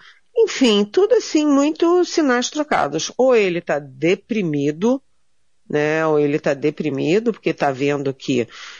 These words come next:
é, torrou quarenta e um bilhões, torrou a lei eleitoral, teto de gastos, responsabilidade fiscal, é, botou as Forças Armadas de joelhos pra ele,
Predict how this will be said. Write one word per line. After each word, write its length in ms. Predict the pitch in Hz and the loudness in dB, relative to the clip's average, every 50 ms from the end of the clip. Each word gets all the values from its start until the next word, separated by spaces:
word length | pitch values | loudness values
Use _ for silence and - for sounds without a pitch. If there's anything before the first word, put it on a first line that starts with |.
| - - | -12 -4
é, 380 | - 151 147 135 131 123 117 113 | 0 2 2 4 4 2 2 0
torrou 460 | - - - 180 165 143 147 160 160 | -2 0 2 2 2 4 2 2 0
quarenta 600 | 156 - 156 139 135 143 160 185 226 240 220 - | 2 2 2 2 2 2 0 0 0 0 0 0
e 40 | 190 | 0
um 220 | 170 165 160 156 | 0 0 -2 -4
bilhões, 640 | 143 139 139 127 127 127 135 143 160 180 202 190 - | -4 -4 -4 -2 -2 0 0 0 0 0 -2 -4 -4
torrou 320 | - 170 156 151 156 156 170 | -2 0 0 2 2 2 2
a 60 | 165 | 2
lei 280 | 151 147 151 156 156 - - | 0 -2 -2 -4 -4 -8 -10
eleitoral, 920 | - 139 139 147 143 143 156 160 - - 151 127 - - 127 143 170 170 | -6 -4 -2 0 0 0 -2 -2 -2 -2 -2 -2 0 0 0 0 0 -2
teto 440 | 160 _ - - 156 175 190 - 196 | -4 _ -4 -2 -2 -2 -2 -6 -10
de 100 | 160 151 | -18 -18
gastos, 540 | 135 - 131 127 131 151 170 - - - - | -10 -4 -2 -2 -2 -2 -6 -8 -10 -10 -6
responsabilidade 920 | 135 151 160 - - 151 147 - - 165 165 156 - - 139 127 151 175 - | -6 -6 -6 -8 -8 -10 -8 -6 -6 -6 -6 -8 -10 -6 -4 -4 -4 -6 -8
fiscal, 640 | - - 135 - - - - 131 123 151 170 156 - - - - - - - | -8 -6 -6 -6 -6 -4 -2 0 0 0 0 -2 -4 -8 -20 -20 -20 -16 -8
é, 760 | - 170 156 147 139 139 135 131 127 123 113 113 110 101 95 95 | -4 0 0 2 2 2 2 2 0 0 -2 -2 -2 -4 -4 -4
botou 640 | 135 135 147 151 147 147 _ - - 175 196 226 | -4 -2 0 0 0 -2 _ -2 0 2 2 4
as 200 | 226 180 160 - | 2 0 -2 -4
Forças 420 | - - - 180 180 - 170 147 147 | -8 -6 -4 -4 -4 -6 -8 -6 -6
Armadas 640 | 131 117 131 143 127 135 156 170 165 156 151 147 | -6 -6 -6 -6 -4 -2 -2 -2 -2 -4 -6 -6
de 160 | 143 147 170 | -4 -4 -4
joelhos 760 | 160 139 151 156 135 131 131 143 165 185 180 156 147 147 - | -4 -4 -4 -4 -2 -2 0 0 2 0 0 -2 -4 -10 -10
pra 220 | - - 147 139 131 | -6 -4 -4 -2 -2
ele, 400 | 135 143 151 160 160 175 170 | -2 0 0 0 0 -2 -4